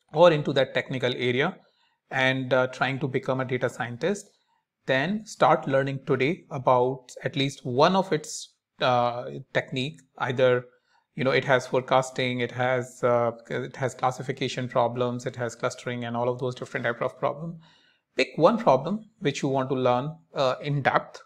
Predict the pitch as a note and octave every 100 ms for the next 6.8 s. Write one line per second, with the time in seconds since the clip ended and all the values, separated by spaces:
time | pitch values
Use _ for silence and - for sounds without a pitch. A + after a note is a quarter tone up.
0 | _ _ _ _ C#3 A#2 - _ _ _
1 | _ - C3+ C#3 C#3 C#3 C3+ C3+ - F3
2 | G3 A3 E3+ D3+ D3 C#3 C3+ - C3+ C3
3 | C3+ - _ - C3+ B2+ - A#2+ C3 -
4 | - C#3 B2+ B2+ - C3 - E3 F#3 G#3
5 | _ _ - C3 C3+ B2+ B2 B2+ B2 A#2+
6 | - C3 C3 D#3+ E3+ - C3 C3